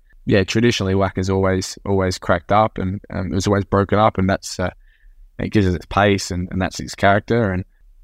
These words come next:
we've, we've played really well. They are seeing the results, obviously, in the four test matches we have played Optus, and, um, we've had some really, really good results, but we've also been on the right side of the toss. So, um, batting last on that i-, is hard work. Um,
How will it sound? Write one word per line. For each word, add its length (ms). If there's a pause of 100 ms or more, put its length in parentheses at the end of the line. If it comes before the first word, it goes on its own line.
we've, 140
we've 160
played 180
really 180
well. 200
They 80
are 120
seeing 200
the 60
results, 380
obviously, 280
in 40
the 60
four 180
test 240
matches 320
we 60
have 140
played 180
Optus, 400
and, 140 (480)
um, 180
we've 100
had 160
some 120
really, 140
really 180
good 180
results, 380
but 160
we've 100
also 240
been 140
on 80
the 80
right 180
side 120
of 80
the 40
toss. 300
So, 260 (340)
um, 140
batting 240
last 300
on 80
that 200
i-, 220
is 160
hard 220
work. 260 (220)
Um, 320